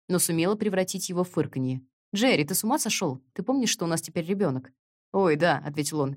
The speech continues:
«я совсем забыл. Вы же можете пригласить няню, правда?» Теперь я уже рассмеялась в голос. «Э, нет, я не могу сегодня вызвать няню без предварительной договорённости. Идите и веселитесь без нас». Повесив трубку, я увидела, что Скотти смотрит на меня с забавной улыбкой.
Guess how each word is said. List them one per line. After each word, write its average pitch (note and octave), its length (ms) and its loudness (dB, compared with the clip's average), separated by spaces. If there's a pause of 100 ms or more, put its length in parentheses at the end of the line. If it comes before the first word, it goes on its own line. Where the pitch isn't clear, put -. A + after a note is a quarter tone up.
«я - 80 0
совсем F3+ 300 -2
забыл. G3 360 2 (280)
Вы E3 160 2
же E3 80 2
можете G3+ 280 0
пригласить D3+ 460 -2
няню, D#3+ 260 0
правда?» D3+ 380 -2 (400)
Теперь F3+ 300 -2
я A3+ 100 0
уже A3 140 2
рассмеялась D#3+ 540 0
в E3 40 -12
голос. C#3 380 -4 (420)
«Э, G3 240 2
нет, E3+ 480 0
я F3 140 -2
не G3 80 0
могу G#3+ 240 0
сегодня D3+ 340 -2
вызвать D#3 320 -2
няню F3 320 -2
без D#3 220 -8
предварительной E3 520 -2
договорённости. E3+ 840 -2 (240)
Идите G#3+ 320 0
и - 20 2
веселитесь F3 480 -4
без E3+ 140 -4
нас». C3+ 380 -2 (520)
Повесив D3+ 360 0
трубку, A#3 320 -4
я F#3+ 160 4
увидела, E3 340 0
что D#3 180 -6
Скотти F#3+ 380 -4
смотрит E3 400 -4
на F#3+ 60 -4
меня F#3 240 0
с E3 40 -8
забавной D3 420 2
улыбкой. C#3 520 -4